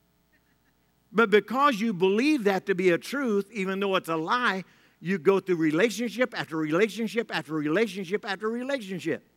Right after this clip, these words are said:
How about this one? This is a good marriage lie. It's all your fault. It's all your fault.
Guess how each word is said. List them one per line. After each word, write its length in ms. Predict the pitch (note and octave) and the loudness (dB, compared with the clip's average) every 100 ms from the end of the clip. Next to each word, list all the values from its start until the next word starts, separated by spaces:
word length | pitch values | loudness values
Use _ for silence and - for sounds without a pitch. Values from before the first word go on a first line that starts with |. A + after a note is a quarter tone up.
| _ _ _ _ _ _ - | _ _ _ _ _ _ -2
How 140 | G#3 | 0
about 260 | F3+ E3+ G3 | 2 0 0
this 220 | B3 - | -2 -4
one? 180 | A#2+ F2 _ _ - | -12 -14 _ _ -2
This 140 | A3+ | 0
is 60 | F3+ | 0
a 40 | E3+ | -2
good 180 | E3 | -2
marriage 300 | D3+ C#3+ C3+ | -2 -4 -4
lie. 220 | C#3 D#3+ G#3 | -4 -6 -6
It's 160 | - | -4
all 180 | D3+ C#3+ | -4 -2
your 180 | C#3+ D3 | -2 -4
fault. 340 | G#3+ A3 - _ _ _ _ _ _ _ _ _ _ _ _ _ _ _ _ _ _ _ _ _ _ _ _ _ _ _ _ _ _ _ _ - | -8 -12 -14 _ _ _ _ _ _ _ _ _ _ _ _ _ _ _ _ _ _ _ _ _ _ _ _ _ _ _ _ _ _ _ _ -12
It's 180 | B3 - | -10 -8
all 200 | D#3+ D#3 | -6 -2
your 140 | A#3 | -2
fault. 320 | - A2+ F2+ | -4 -14 -16